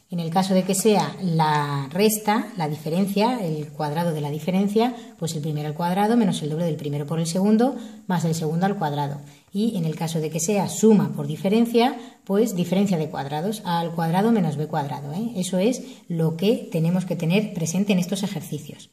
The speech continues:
tanto para desarrollar como factorizar. Entonces, en este primer ejercicio tengo tres más dos x al cuadrado. Bien, ¿cuánto vale la a? En este ejercicio la a, que es lo primero que está en el,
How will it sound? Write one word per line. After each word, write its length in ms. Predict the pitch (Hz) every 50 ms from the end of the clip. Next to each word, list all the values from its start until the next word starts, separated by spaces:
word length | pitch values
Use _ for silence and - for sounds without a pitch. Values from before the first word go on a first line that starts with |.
| _ _
tanto 240 | - 170 156 147 156 147
para 140 | 151 156
desarrollar 400 | 151 147 160 151 151 147 170 190
como 160 | 190 220 220 202
factorizar. 580 | 185 170 - 165 147 143 - - 147 - - - - - - -
Entonces, 440 | _ - 196 180 165 165 156 147 - -
en 160 | 208 220 240
este 180 | 233 240 262
primer 320 | 220 226 233 220 214 208 202
ejercicio 540 | 185 190 185 - - - 151 151 - 160 147
tengo 280 | 175 170 165 160 151
tres 380 | - 208 208 254 294 294 - - - - - - _
más 360 | - 180 175 175 165 160 160
dos 260 | - 208 214 214 -
x 380 | 226 220 220 - 262 262 - -
al 180 | - 180 165 160
cuadrado. 500 | - - 160 151 147 151 147 139 143 143
Bien, 300 | 151 160 160 151 143 143 -
¿cuánto 340 | - 202 214 233 214 214 190
vale 280 | 175 180 170 170 165 151
la 100 | 147 139
a? 240 | 139 143 147 - - - - _ _ _ _ _ _
En 140 | 165 156 156
este 200 | 156 151 - 165
ejercicio 500 | 160 - 165 - - 175 160 - 175 165
la 300 | 165 165 165 170 190 214
a, 120 | 233 -
que 200 | - 156 147 151
es 100 | 156 160
lo 100 | 170 160
primero 360 | - 151 147 147 156 160 180 170
que 80 | -
está 360 | - - - 165 165 165 165 - - - - _ _ -
en 220 | 175 165 160 160
el, 520 | 165 175 170 165 160 165 - - - -